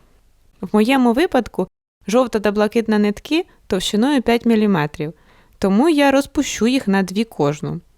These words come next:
Почнемо з нарізання блакитної нитки на відрізки по шістдесят сантиметрів.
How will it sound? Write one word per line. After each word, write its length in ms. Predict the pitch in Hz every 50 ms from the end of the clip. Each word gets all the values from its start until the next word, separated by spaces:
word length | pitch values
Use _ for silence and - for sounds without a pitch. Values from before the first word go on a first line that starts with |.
| _ _ _ _ _ _ _ _ _ _ _
Почнемо 520 | - 220 220 - - 196 175 190 240 320
з 40 | 330
нарізання 560 | 294 254 220 190 170 156 175 202 233 254 254
блакитної 640 | 226 196 196 180 - - 208 - - 214 208 208 202
нитки 480 | 180 156 151 - - - - 151 156 - _ _ _ _ _ -
на 360 | - 185 190 214 240 277 302 _ -
відрізки 680 | 190 175 151 151 165 175 196 240 - - - 262 262
по 280 | - - - 220 254 285
шістдесят 560 | - - 214 165 165 - - 190 190 202 -
сантиметрів. 720 | - 202 190 - 190 190 180 151 151 - - 151 151 160